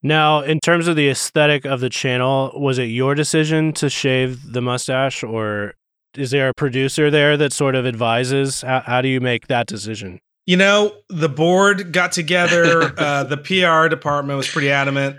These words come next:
Speaker 2: um, against the mustache. The marketing people loved the mustache.
Speaker 1: It was, yeah, I was gonna say it's the wrong move to have gotten rid of it, so.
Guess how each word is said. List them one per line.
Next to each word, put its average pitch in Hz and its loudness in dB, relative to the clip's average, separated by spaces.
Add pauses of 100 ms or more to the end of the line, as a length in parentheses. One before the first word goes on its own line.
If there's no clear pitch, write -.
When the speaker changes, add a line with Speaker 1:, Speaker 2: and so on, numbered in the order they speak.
(120)
Speaker 2:
um, 135 0 (180)
against 143 -4
the 139 -2
mustache. 139 0
The 151 -4
marketing 156 2
people 147 0
loved 139 2
the 131 -6
mustache. 120 -2 (200)
Speaker 1:
It 156 -2
was, 156 0
yeah, 156 2
I 131 2
was 165 0
gonna 170 -2
say 175 2
it's 139 -6
the 147 -2
wrong 147 0
move 143 -2
to - -8
have 110 -8
gotten 117 -4
rid 117 -6
of 107 -10
it, 98 -8 (260)
so. 101 -8